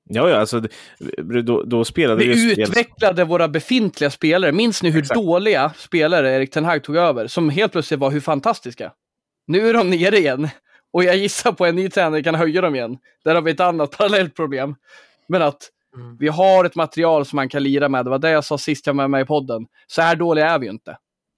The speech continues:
Speaker 2: Det är ju inte så att vi
Speaker 3: Nej, det
Speaker 2: behöver
Speaker 3: är
Speaker 2: byta
Speaker 3: klart.
Speaker 2: ut så många spelare. Vi kanske behöver få in några nya, absolut. Men vi ska leverera bättre fotboll. Vi är fast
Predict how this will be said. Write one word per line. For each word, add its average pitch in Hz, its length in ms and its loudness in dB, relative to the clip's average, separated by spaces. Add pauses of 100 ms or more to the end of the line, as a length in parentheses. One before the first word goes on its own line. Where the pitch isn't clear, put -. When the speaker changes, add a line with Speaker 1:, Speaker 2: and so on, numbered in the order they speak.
(460)
Speaker 2:
Det 156 40 0
är 170 40 2
ju 175 40 0
inte 160 140 -4
så 156 100 -2
att 139 100 0
vi 151 40 0
Speaker 3:
Nej, - 20 0
det 165 60 0
Speaker 2:
behöver 139 220 2
Speaker 3:
är 143 60 2
Speaker 2:
byta - 60 -16
Speaker 3:
klart. 156 140 0
Speaker 2:
ut 135 120 -6
så 165 220 0
många 135 240 -4
spelare. 143 420 -2
Vi 151 120 -8
kanske 202 280 -2
behöver 151 260 -2
få 170 140 -4
in 170 100 0
några 135 160 0
nya, 139 260 0
absolut. 147 480 -4
Men 160 340 -2 (580)
vi 151 200 -2
ska 151 180 -4
leverera 147 300 2
bättre 143 240 -4
fotboll. 143 340 -4
Vi 165 80 -2
är 165 40 0
fast - 500 -6